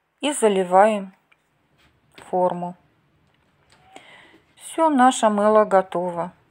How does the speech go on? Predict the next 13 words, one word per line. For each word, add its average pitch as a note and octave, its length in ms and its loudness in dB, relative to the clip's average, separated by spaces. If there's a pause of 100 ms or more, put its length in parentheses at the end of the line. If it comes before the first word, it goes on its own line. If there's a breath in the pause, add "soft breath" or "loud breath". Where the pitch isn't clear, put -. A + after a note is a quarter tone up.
(320)
Достаём F#3+ 760 0
из F3 80 -10
формы. C4 580 2 (340)
Ну, B3 60 -8
минут G3+ 400 -2
тридцать-сорок F3+ 800 -2
нужно F3 260 -8
подождать, F3+ 640 -4
смотря G#3 360 -2
какая G#3 340 4
у G3+ 100 0
вас F3 280 -2
основа. D#3 560 -10